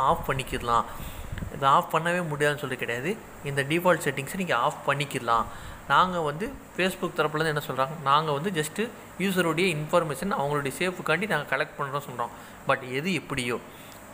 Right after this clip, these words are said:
நம்மளுடைய இன்ஃபர்மேஷனை நம்மளுடைய பெர்மிஷனோட அவங்க பண்றேன்னு சொல்லிட்டு பண்றாங்க.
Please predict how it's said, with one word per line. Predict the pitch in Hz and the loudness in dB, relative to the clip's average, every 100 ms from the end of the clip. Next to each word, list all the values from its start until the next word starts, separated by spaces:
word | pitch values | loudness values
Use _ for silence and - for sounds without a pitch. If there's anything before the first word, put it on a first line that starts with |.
| 131 | 0
நம்மளுடைய | 156 202 196 185 170 | 4 4 4 2 0
இன்ஃபர்மேஷனை | 151 196 185 156 - 139 202 185 131 | 2 4 4 0 -2 -2 -2 -4 -4
நம்மளுடைய | 139 180 185 185 180 175 | 0 2 4 4 0 0
பெர்மிஷனோட | 151 180 185 185 180 202 247 147 131 | 0 2 0 2 4 6 6 2 0
அவங்க | 143 135 143 | 0 2 0
பண்றேன்னு | 151 175 196 - | 2 0 0 -2
சொல்லிட்டு | 139 139 226 202 - - - - - - - - | -4 -4 -6 -6 -14 -18 -16 -16 -14 -14 -10 0
பண்றாங்க. | 156 156 131 117 | 2 4 0 -2